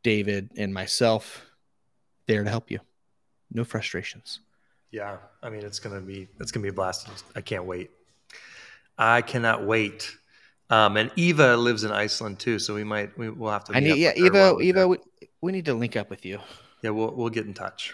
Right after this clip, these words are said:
Speaker 2: We'll get in touch. We'll make sure and connect with you. Uh, <laughs> Steve Weibel says he's accepting donations to send him to Iceland. <laughs> Um,
Speaker 1: Just ship yourself.
Speaker 2: yeah.
Speaker 1: It's way cheaper. Ship.
Speaker 2: Yeah, there you go.
Speaker 1: Cut an ear
Speaker 2: Um,
Speaker 1: hole.
Speaker 2: there you go.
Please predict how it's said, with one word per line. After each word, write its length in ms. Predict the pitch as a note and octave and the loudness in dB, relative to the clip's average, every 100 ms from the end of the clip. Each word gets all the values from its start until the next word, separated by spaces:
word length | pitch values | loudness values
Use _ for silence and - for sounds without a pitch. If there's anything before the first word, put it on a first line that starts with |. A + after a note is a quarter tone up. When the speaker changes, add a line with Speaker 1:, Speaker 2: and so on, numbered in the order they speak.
| - | -12
Speaker 2:
We'll 80 | G#2 | -12
get 120 | G#2+ | -10
in 60 | A2 | -10
touch. 240 | A2+ - | -12 -10
We'll 60 | G2 | -12
make 100 | F#2+ | -10
sure 140 | - | -10
and 100 | G2+ | -10
connect 280 | - G2+ - | -12 -12 -12
with 100 | - | -10
you. 160 | G2+ G2+ _ - - - _ - | -10 -12 _ -20 -20 -20 _ 6
Uh, 340 | A#2 A2+ A2 | 8 10 8
<laughs> 260 | - G#3 - | 6 2 2
Steve 320 | - C#3+ B2+ | 0 2 6
Weibel 260 | B2+ A#2 A2+ | 6 6 2
says 220 | A2 G2+ | -2 -4
he's 200 | G2+ G2 | -6 -8
accepting 420 | - B2 - A2+ | -4 -4 -2 -6
donations 480 | G#2+ G2+ G2+ G#2+ G2 | -4 -4 -6 -6 -8
to 80 | A2 | -4
send 300 | - F#2+ F#2+ | -4 -4 -10
him 160 | G2 F#2+ | -12 -10
to 100 | - | -8
Iceland. 560 | G2 - - - - - | -8 -8 -12 -14 -16 -18
<laughs> 60 | - - - - - - | -18 -14 -14 -16 -6 4
Um, 360 | G#2 G2 F#2 | 6 6 4
Speaker 1:
Just 140 | - - | 2 2
ship 240 | D#3+ - | 2 2
yourself. 320 | A#2+ - G#2+ | -2 -2 -2
Speaker 2:
yeah. 60 | G2 | -4
Speaker 1:
It's 160 | - - | -8 -10
way 180 | A2+ | -10
cheaper. 380 | A2 - - A2 | -8 -10 -10 -12
Ship. 260 | - G#2 - _ | -12 -12 -12 _
Speaker 2:
Yeah, 220 | G#2+ F#2+ - - - | -6 -4 -4 -12 -6
there 140 | F#2+ | -6
you 140 | F2+ | -6
go. 100 | - - _ _ _ - | -10 -14 _ _ _ -4
Speaker 1:
Cut 140 | F#2+ - | 0 2
an 80 | |
ear 60 | - | 0
Speaker 2:
Um, 40 | - | -4
Speaker 1:
hole. 140 | - - | -8 -8
Speaker 2:
there 140 | A2+ G#2 | -6 -6
you 80 | |
go. 80 | - | -6